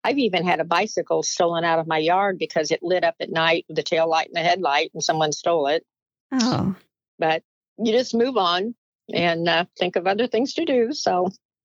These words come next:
Speaker 1: I have a she shed, and I'm also a tool person. When my husband passed away, I gave my three grandchildren, two girls and a boy, toolboxes, and I let them go in the garage and pick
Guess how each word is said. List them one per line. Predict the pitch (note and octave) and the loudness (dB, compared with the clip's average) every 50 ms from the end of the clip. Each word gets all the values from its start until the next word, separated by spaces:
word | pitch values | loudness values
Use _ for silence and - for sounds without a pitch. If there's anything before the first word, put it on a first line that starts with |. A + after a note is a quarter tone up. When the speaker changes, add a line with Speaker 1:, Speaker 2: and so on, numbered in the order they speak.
| _ _ _ _ _ _ _ _ _ _ _ - | _ _ _ _ _ _ _ _ _ _ _ -2
Speaker 1:
I | - F#3+ | 0 2
have | A3 A3 C4 | 2 2 0
a | |
she | - - - C#4+ C4+ C4+ | -2 -2 0 0 0 0
shed, | - - - G3 E3+ E3+ E3+ F#3 C4+ - _ _ _ _ _ _ _ _ _ _ _ _ _ _ _ _ _ _ _ _ _ | 0 0 2 2 2 2 2 0 -2 -6 _ _ _ _ _ _ _ _ _ _ _ _ _ _ _ _ _ _ _ _ _
and | - F#3 F#3 F#3 F3+ F3 - | -2 0 0 0 0 -2 -2
I'm | - F3+ F#3 F#3+ F#3+ | 0 0 0 2 2
also | F#3 G3+ - - G#3+ F#3+ | 0 0 0 -2 0 0
a | G3+ | 0
tool | G3+ - - D#4 D#4 C#4 | -2 -2 0 0 0 0
person. | - - - D#3 - - - - - - _ _ _ _ _ _ _ _ | 0 -2 -2 -2 -2 -2 -2 -2 -2 -4 _ _ _ _ _ _ _ _
When | - G3 G3+ | -2 0 0
my | G3 F#3+ | 0 0
husband | G3+ F#3+ F#3 - A3 A3 | 0 -2 0 0 -2 0
passed | - G#3+ F#3 F#3+ - - | 0 0 0 0 0 -2
away, | G3 F#3 F3+ E3+ E3+ F3 | -2 0 2 2 2 2
I | E3 E3+ F3 | 2 0 0
gave | F3 F3+ F3 F3 - | 0 -2 -2 -2 -2
my | - F3 F3 F3+ F#3 - | 0 0 0 0 -2 -2
three | - G3 F#3+ | -2 0 0
grandchildren, | F#3+ G3+ G3 F#3+ F#3+ F3+ - - F#3+ E3+ D#3 D3 | 0 0 -2 -2 -2 -2 0 0 2 2 0 -2
two | D3+ - F#3 D#3+ | 0 -2 -2 0
girls | E3 E3 D#3+ E3 | 0 0 0 0
and | D#3+ | -2
a | D3+ | -2
boy, | D3 D3+ D3+ D#3 E3 F#3 - _ _ _ _ _ _ _ _ _ | 0 0 2 2 2 0 -4 _ _ _ _ _ _ _ _ _
toolboxes, | - - C#4+ E4+ G4 D4+ G3+ E3+ D3 D3+ - - - F3+ F3 F#3 F#3+ - - | -6 -2 0 0 0 0 0 -2 -2 -2 -4 -4 -2 0 0 0 -2 -4 -4
and | F3 F3 | -2 0
I | F3 E3+ | 0 2
let | F3 F#3+ G3 - | 2 0 -2 -2
them | F#3 F3 F3 | -4 -2 0
go | F#3+ F#3+ G3 A3 | 0 0 2 0
in | A#3+ B3+ | 0 -2
the | C4 | -2
garage | - A#3 F#3+ F#3 F3+ F3+ F3+ F3+ - - | -2 0 0 2 2 0 0 -2 -4 -6
and | - F3 - | -6 -4 0
pick | - F3+ - | 0 -2 -2